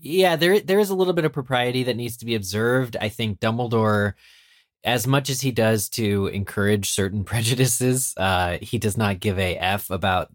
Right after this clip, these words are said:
what Slytherins think of winning the House Cup or not winning the House Cup. Um, but, like, he understands that it's important not to really make Harry hate Snape.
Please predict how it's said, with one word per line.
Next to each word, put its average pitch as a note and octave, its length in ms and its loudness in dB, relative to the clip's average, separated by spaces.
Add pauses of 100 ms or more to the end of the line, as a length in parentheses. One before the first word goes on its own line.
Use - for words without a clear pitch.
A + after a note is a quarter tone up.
(100)
what G2 200 -4
Slytherins F#2 500 -2
think F#2 200 -6
of F2 120 -6
winning F#2 240 -4
the E2+ 80 -2
House F2 240 -2
Cup - 280 -4
or A2+ 80 -2
not G#2+ 220 -2
winning C#3 220 0
the D3+ 160 0
House D#3 180 0
Cup. F3+ 260 2 (400)
Um, B2+ 480 2 (200)
but, D3 160 2
like, C3 440 2 (320)
he E3 300 2
understands A2+ 800 0
that G2+ 460 -2 (260)
it's A#2 220 -2
important A2+ 640 -2 (100)
not G#2+ 340 -2 (140)
to G2+ 320 -4
really G2+ 280 0
make F#2+ 400 -4
Harry C#3+ 360 2
hate C#3 240 0
Snape. C#3+ 400 -2